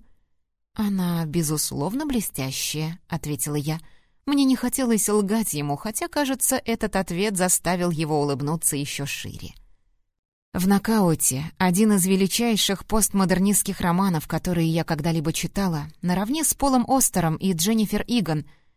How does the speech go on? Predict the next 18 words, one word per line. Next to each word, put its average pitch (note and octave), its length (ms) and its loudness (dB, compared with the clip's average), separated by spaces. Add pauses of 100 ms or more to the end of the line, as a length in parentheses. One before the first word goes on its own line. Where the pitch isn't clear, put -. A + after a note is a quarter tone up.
(260)
Я F3 240 0
не F#3 140 2
думала, G3 360 4
что F#3+ 180 -2
книга G3+ 300 2
придётся G3+ 460 0
мне G3 160 2
по A#3 140 -4
вкусу. D3+ 540 -2 (360)
История C#4 440 0
парня, G#3+ 360 2
выросшего G3+ 500 2
в E3+ 80 -2
боксёрских G3 680 0
клубах G#3 440 -2
в E3 60 -2
Восточном F#3 560 0
Лондоне, E3+ 520 0